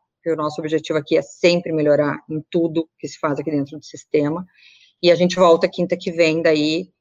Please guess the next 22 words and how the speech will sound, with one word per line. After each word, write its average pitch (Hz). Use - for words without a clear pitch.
com 180
um 180
novo 170
assunto, 156
que -
será, 151
ãh, 156
surpresa, 180
mas 180
que 180
a -
gente 175
espera 156
contar 180
com 180
todo 185
mundo, 156
porque -
vai 160
valer 156
a 165
pena. 143